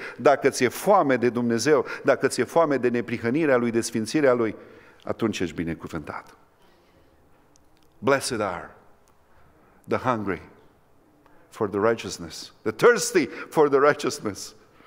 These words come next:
Acea, acea obsesie, acea foame, acea, acea căutare, uh,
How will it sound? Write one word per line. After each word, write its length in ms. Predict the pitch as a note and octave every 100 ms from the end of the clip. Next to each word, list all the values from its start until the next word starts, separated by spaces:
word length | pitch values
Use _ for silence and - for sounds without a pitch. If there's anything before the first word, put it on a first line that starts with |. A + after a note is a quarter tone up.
| - - - - _ _ _ _ _ _ _ -
Acea, 680 | C#3+ A3 A3 G3 F#3 - -
acea 280 | - A3 G#3+
obsesie, 520 | D#3 - G#3+ - D#3
acea 220 | - G#3
foame, 420 | - - G#3 E3
acea, 360 | B2+ - G#3 F3 - - -
acea 260 | - - A3+
căutare, 720 | A3+ G3+ F#3 A3 G#3 F#3+ D#3 - -
uh, 80 | -